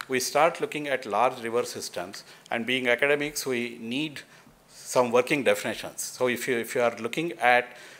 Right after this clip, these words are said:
what exactly you mean by sustainable water resources on large scales, let us say you are looking at Kaveri River scale and, and so on.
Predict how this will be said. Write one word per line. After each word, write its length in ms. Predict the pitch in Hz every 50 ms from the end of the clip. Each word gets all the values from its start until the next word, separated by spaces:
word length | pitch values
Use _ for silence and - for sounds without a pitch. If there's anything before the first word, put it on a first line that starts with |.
| - - _ _ -
what 320 | 117 135 151 151 - - - - - - -
exactly 520 | 123 120 117 110 120 143 143 - 151 143
you 160 | 135 113 117
mean 220 | 120 131 127 131 123
by 80 | 117
sustainable 520 | 107 - 120 107 - - 131 117 113 113 104
water 260 | 101 104 104 - 113
resources 460 | 110 101 - 110 101 - 123 110 -
on 100 | 113 107
large 320 | 92 95 101 107 104 101 -
scales, 440 | - - - - 98 85 80 - -
let 140 | 113 104
us 80 | 123 107
say 120 | 107 117
you 80 | 117 110
are 60 | 98
looking 280 | 98 101 - 120 113 104
at 160 | 101 98 -
Kaveri 360 | - 104 101 101 104 104 101
River 200 | 95 92 98 95
scale 320 | 85 - - - 98 87 90
and, 160 | 87 90 87
and 180 | 87 85 80
so 100 | - 104
on. 120 | 92 85